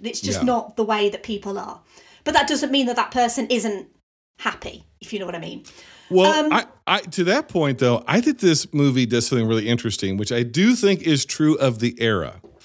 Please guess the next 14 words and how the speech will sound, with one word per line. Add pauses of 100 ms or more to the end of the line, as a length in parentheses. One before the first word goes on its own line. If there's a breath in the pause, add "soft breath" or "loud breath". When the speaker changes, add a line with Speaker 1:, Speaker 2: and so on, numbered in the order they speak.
(560 loud breath)
Speaker 2:
And
I
think (120)
what (220)
th-, (140)
the
internet
used
to
be
able
to
offer
people